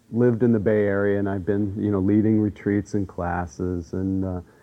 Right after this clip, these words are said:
I've studied psychology, and I've worked as a counselor and this or that, and, uh, really devoted myself to the Dharma, to,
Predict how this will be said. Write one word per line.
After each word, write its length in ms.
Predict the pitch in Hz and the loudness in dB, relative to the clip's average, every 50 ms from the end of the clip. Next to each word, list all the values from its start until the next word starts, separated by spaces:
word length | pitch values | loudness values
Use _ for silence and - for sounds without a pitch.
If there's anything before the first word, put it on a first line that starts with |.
| _ _ _ _ | _ _ _ _
I've 220 | - 101 104 98 - | -4 -4 -2 -4 -4
studied 460 | - - - 117 117 113 113 113 - | -8 -6 -2 0 0 2 0 0 0
psychology, 1000 | - 110 107 101 - - 101 98 98 101 101 101 95 82 98 101 98 101 98 101 | -2 -2 -4 -4 -4 -4 -2 0 0 0 0 -2 -2 -2 -2 -2 0 0 0 0
and 140 | 98 101 | -2 -2
I've 200 | 101 98 95 82 82 | -2 -4 -6 -4 -2
worked 280 | 98 104 107 104 - | 0 0 0 2 0
as 140 | 107 95 92 | 0 0 0
a 140 | 107 104 101 | -2 -4 -4
counselor 680 | - - - 101 104 104 101 98 - 101 104 104 104 | -6 -8 -6 -4 -2 -2 -4 -4 -4 -4 -2 -2 0
and 100 | 104 101 | 0 -2
this 200 | 98 95 - - | -2 -4 -6 -8
or 60 | 101 92 | -6 -6
that, 280 | 95 90 90 90 87 - _ _ _ _ - _ _ _ _ _ _ _ _ _ _ _ _ _ _ - _ _ _ | -4 -4 -4 -6 -6 -8 _ _ _ _ -20 _ _ _ _ _ _ _ _ _ _ _ _ _ _ -20 _ _ _
and, 360 | 107 104 104 104 107 107 104 107 | -8 -6 -4 -2 -2 -2 0 0
uh, 180 | 107 101 98 95 - _ 175 214 233 214 - | -2 -2 -4 -6 -10 _ -18 -18 -16 -4 2
really 220 | 139 160 190 196 | 4 4 6 4
devoted 520 | 156 123 139 110 113 123 135 160 170 156 135 | 4 4 2 2 4 4 4 4 2 2 2
myself 520 | 123 104 98 90 - - 98 92 90 82 - _ | 0 0 -2 -4 -4 -4 -4 -2 -4 -6 -8 _
to 100 | - - | -8 -4
the 120 | 107 123 131 | -2 0 0
Dharma, 480 | 120 135 147 160 151 135 107 - - - - _ - - _ _ - - - - - - - - | 0 0 0 0 -2 -2 -4 -6 -8 -12 -20 _ -20 -20 _ _ -20 -20 -20 -20 -20 -20 -6 -2
to, 420 | 123 123 123 123 120 113 110 - | 0 2 2 2 0 0 -4 -6